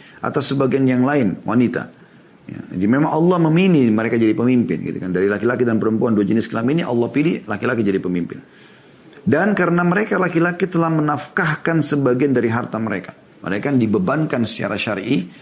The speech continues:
untuk memberikan kebutuhan si istri. Makanannya, minumannya, pakaiannya, tempat tinggal, transportasi, semampu dia.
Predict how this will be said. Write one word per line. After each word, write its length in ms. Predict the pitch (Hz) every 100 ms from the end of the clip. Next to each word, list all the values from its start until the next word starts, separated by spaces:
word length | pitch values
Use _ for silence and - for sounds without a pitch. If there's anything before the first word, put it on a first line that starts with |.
| - -
untuk 240 | 117 113 139
memberikan 580 | 113 101 101 104 135 165 -
kebutuhan 480 | 101 95 98 117 135
si 180 | 131 175
istri. 340 | 165 123 113 - - -
Makanannya, 500 | 87 87 98 113 113
minumannya, 640 | 104 95 95 110 110 107 87
pakaiannya, 480 | 82 101 113 107
tempat 320 | 110 85 - -
tinggal, 300 | 123 110 107
transportasi, 680 | 87 85 - 92 90 113 117
semampu 420 | 120 156 170 180
dia. 240 | 160 120